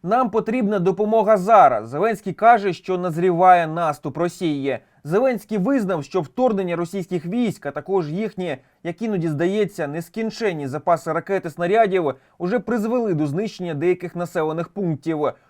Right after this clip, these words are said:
У нас не було снарядів, артилерійських снарядів, багатьох різних речей.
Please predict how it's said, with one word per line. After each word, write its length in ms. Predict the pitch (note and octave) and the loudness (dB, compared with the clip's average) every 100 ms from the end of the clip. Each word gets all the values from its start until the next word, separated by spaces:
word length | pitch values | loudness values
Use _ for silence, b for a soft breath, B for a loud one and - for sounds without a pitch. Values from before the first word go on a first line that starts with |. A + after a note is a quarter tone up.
| b | b
У 80 | F3+ | -8
нас 280 | A#3 G#3 E3+ | -6 -6 -6
не 140 | G3 | -4
було 300 | G3+ B3+ G3+ | -2 0 0
снарядів, 680 | - D#3 D#3 A#3 F#3+ F3 C3 b b | 0 -4 0 2 2 -2 -4 b b
артилерійських 640 | E3 F#3 B3 B3 D#3+ C#3+ | 0 0 0 -2 -4 -6
снарядів, 460 | C3 D#3 D#3 B2 A2+ | -8 -4 -2 -2 -4
багатьох 500 | A2+ C#3+ F3 B3 B3 | -8 -6 -4 -6 -4
різних 420 | F#3 G#3 F#3+ G3 | -4 -2 -2 -2
речей. 600 | G#3+ A3 - F3+ D3 B2+ | -4 -6 -4 -2 -4 -6